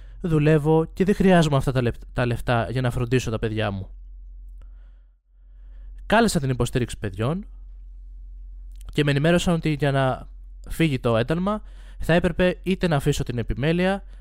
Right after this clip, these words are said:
είτε να χαμηλώσω τις δόσεις που μου έδινε για να μπορεί να πηγαίνει και στο δικαστήριο. Αλλά μετά από λίγες μέρες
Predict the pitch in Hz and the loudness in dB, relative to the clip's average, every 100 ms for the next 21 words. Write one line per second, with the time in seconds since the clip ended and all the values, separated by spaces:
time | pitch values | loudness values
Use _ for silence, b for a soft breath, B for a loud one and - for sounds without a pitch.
0 | b - 190 190 185 175 170 - - 151 | b -2 0 2 2 2 0 -2 0 2
1 | 151 170 165 - 127 143 160 - 175 170 | 4 4 2 -4 0 4 4 2 -2 -2
2 | - - b b b 147 151 151 131 117 | -10 -16 b b b 0 4 4 2 0
3 | 143 190 b b b b 147 147 143 160 | -2 -4 b b b b 2 4 6 4
4 | 143 160 165 160 160 151 151 - 127 92 | 4 0 0 0 0 0 -2 0 0 -2
5 | 90 - - - b b b - 135 135 | -6 -12 -16 -18 b b b -2 2 2
6 | 143 180 160 170 156 147 160 160 139 - | 2 2 4 4 2 2 2 4 2 -2
7 | - | -10